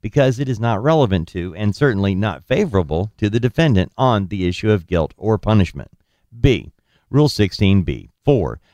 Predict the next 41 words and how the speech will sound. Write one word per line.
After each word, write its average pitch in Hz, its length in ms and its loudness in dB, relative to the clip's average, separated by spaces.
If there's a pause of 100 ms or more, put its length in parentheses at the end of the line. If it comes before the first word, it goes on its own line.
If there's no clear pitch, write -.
(120)
does 127 220 2
not - 180 -4
require 131 680 -2
the 101 100 0
disclosure 104 600 0
of 95 120 -2
the 92 120 -2
I 95 180 2
G 101 200 0
G 92 180 0
information 95 580 0
because 95 340 -2
the 85 160 -6
I 110 160 2
G 104 200 0
G 110 220 -2
information 95 560 0
does 98 140 0
not 95 180 -2
satisfy 98 600 -2
any 131 340 -2
of 76 120 -12
the 82 80 -6
required 85 460 -2
criteria. 117 640 -2 (380)
The 139 100 2
nature 147 480 0
of 85 100 0
the 82 140 -4
I 113 160 2
G 107 180 2
G 92 220 0
information 90 580 0
is 87 80 -2
such - 320 -4 (260)
that 113 140 -2
its 143 220 -10
disclosure 117 640 0
is 98 240 -8
not 127 280 0
required 98 540 -2